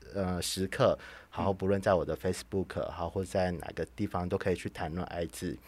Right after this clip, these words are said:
Speaker 2: 嗯，嗯。
Speaker 1: 后来我就发现这个，这个东西是很有趣的，就是
Speaker 2: 哦，嗯，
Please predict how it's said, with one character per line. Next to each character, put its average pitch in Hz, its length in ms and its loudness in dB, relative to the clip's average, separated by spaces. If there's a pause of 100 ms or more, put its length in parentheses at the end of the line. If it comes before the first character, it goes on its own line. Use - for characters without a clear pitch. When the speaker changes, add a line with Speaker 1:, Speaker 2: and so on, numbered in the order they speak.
Speaker 2:
嗯， 113 220 -2
嗯。 101 100 -6
Speaker 1:
后 151 120 8
来 127 120 10
我 85 120 4
就 110 140 4
发 110 180 4
现 110 160 0
这 101 120 -6
个， 80 340 4 (640)
这 - 80 0
个 107 160 6
东 98 240 4
西 98 180 -2
是 113 160 -2
很 92 220 0
有 - 180 0
趣 - 240 -2
的， - 200 -4 (380)
就 110 100 0
是 117 300 8
Speaker 2:
哦， - 60 4
嗯， 110 120 0